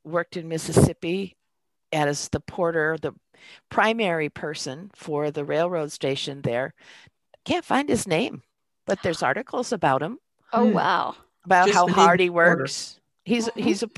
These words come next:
Speaker 1: he's taking all of the, um, baggage, all of the
Speaker 3: Mm-hmm.
Speaker 1: boxes, the crates, the cargo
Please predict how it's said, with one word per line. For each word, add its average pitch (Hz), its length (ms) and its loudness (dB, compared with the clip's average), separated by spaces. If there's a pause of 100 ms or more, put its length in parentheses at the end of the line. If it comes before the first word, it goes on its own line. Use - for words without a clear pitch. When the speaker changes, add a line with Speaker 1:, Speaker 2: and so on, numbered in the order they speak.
Speaker 1:
he's 196 340 0
taking 202 540 0 (360)
all 175 200 6
of 190 160 2
the, 156 280 6 (600)
um, 139 540 0 (400)
baggage, 185 680 2
all 160 280 4
of 160 200 0
the 156 100 4
Speaker 3:
Mm-hmm. 139 320 4 (180)
Speaker 1:
boxes, 175 480 2
the - 100 -6
crates, 180 540 0
the - 120 -8
cargo 175 520 0